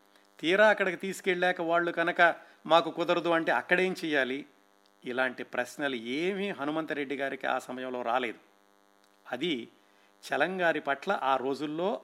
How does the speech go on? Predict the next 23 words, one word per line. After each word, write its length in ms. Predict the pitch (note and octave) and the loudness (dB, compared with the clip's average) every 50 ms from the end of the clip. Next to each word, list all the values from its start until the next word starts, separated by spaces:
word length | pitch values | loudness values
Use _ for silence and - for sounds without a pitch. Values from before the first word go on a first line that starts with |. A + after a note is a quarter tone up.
| - | -2
ఆయన 300 | C#3+ B2+ B2+ C3+ C3 B2+ | 0 0 2 2 0 -2
అభిమానులకు 800 | - C3 A2 A#2+ A#2 D#3 E3 D#3+ E3 F3 F3 E3 E3 D#3+ - D3 | -2 -2 -4 -4 -4 -4 -4 -2 -2 -2 -2 -4 -6 -6 -6 -6
ఉన్నటువంటి 600 | A#2+ A#2+ C3+ C3+ C3+ C3 - B2+ C3+ C3+ C3 D3+ | -8 -6 -4 -4 -4 -2 -2 -4 -6 -4 -4 -8
భరోసా. 480 | G2+ - A#2+ A#2 C3+ C#3 - - - - - _ _ G2+ _ G2+ G2+ G2+ G2+ G2+ G2+ G2+ G2+ G2+ G2+ G2+ _ _ _ - - _ _ _ _ _ _ _ _ - | -8 -6 -6 -4 -4 -6 -6 -8 -12 -12 -14 _ _ _ _ _ _ _ _ _ _ _ _ _ _ _ _ _ _ -20 -20 _ _ _ _ _ _ _ _ -2
మరో 280 | C3+ C#3+ D#3+ E3+ E3 | 2 4 6 6 6
రెండు 200 | D3+ D3+ C#3+ D3 | 4 2 2 0
రోజుల్లో 500 | D3 D#3+ D#3+ F3 F3 F3 E3+ C3 A2+ A2 - - - _ _ _ - | -2 -2 0 0 0 2 2 2 0 -2 -8 -16 -20 _ _ _ -4
రమణస్థానికి 840 | B2+ B2 D3 E3+ D#3+ - - D3 D3 D3+ D3 - D3 C3+ A2+ G2+ - - _ _ _ _ - | -2 0 0 0 -2 0 0 2 2 2 0 -4 -4 -6 -6 -6 -12 -18 _ _ _ _ 0
ఆ 100 | C3 B2 | 0 0
మిత్రుల 420 | A#2 A#2 C3 - - E3+ D#3+ D#3 | 0 -4 -8 -6 -6 -2 0 0
యొక్క 140 | D3 C#3+ C3+ | 0 0 -2
ప్రయాణం 380 | B2 - B2+ B2+ C3 C3+ C3 B2 | -4 0 0 0 2 0 -2 -4
ప్రారంభమైంది. 760 | - - A#2+ B2 C3 C3 A#2 A2 A#2+ A2+ A2 G#2+ G2 G2 - - _ _ _ _ _ _ _ _ _ _ _ _ _ _ _ _ _ _ _ _ _ _ _ - | -4 0 0 0 2 0 -4 -6 -6 -6 -6 -8 -10 -14 -18 -20 _ _ _ _ _ _ _ _ _ _ _ _ _ _ _ _ _ _ _ _ _ _ _ -4
ఆ 60 | A#2+ A#2+ | -4 -4
మిత్రుడు 600 | A#2 A#2+ C3+ - - F3 F3 D#3 A#2+ - - - - - _ _ _ - _ _ _ _ _ - | -4 -4 -6 -4 -2 0 0 0 -2 -2 -6 -16 -20 -20 _ _ _ -20 _ _ _ _ _ 0
తన 140 | C#3 C3 | 0 2
కొడుకు, 480 | B2 - - C#3+ D#3 F3+ F3+ - C#3+ - - - | 0 -2 -2 -2 -2 -2 -2 -4 -6 -8 -8 -10
అంటే 160 | B2 B2+ C3+ C3+ | -10 -8 -8 -2
పది 200 | - B2+ B2+ C3 | -2 -2 -2 0
పదకొండు 460 | - C3+ B2 A#2 - C3 B2 G#2+ A2+ | -2 -2 -2 -2 -4 -6 -8 -6 -6
రోజుల 340 | B2+ D3 C3 D3 C3+ G#2+ - - - - - | -6 -4 -2 0 0 0 -2 -4 -12 -8 -4
ఆ 100 | A#2 A#2 | -2 -2
పసిబిడ్డను 680 | - - - - - D3+ C3+ D3 C3 C#3+ C3+ A#2+ A2+ | -2 -4 -8 -8 -8 -2 -2 0 0 0 -2 -2 -4